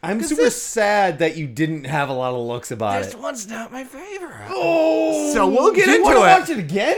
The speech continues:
Speaker 2: We'll get
Speaker 1: 'Cause we
Speaker 2: into
Speaker 1: can
Speaker 2: it.
Speaker 1: watch it. <laughs>
Speaker 2: We'll get into it after
Speaker 1: Okay.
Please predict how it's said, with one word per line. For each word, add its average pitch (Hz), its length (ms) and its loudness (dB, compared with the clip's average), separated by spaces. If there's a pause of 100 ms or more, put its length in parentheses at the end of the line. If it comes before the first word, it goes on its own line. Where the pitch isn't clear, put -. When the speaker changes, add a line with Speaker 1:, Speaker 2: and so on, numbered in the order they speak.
(160)
Speaker 2:
We'll 349 320 4
get 330 140 8
Speaker 1:
'Cause 311 80 4
we 330 40 6
Speaker 2:
into 320 120 2
Speaker 1:
can 202 100 6
Speaker 2:
it. 156 40 6
Speaker 1:
watch - 400 4
it. 214 320 2 (260)
<laughs> - 220 -20
Speaker 2:
We'll 196 220 2
get 202 160 -4
into 147 220 -2
it - 160 -4
after 190 540 4
Speaker 1:
Okay. 90 100 -8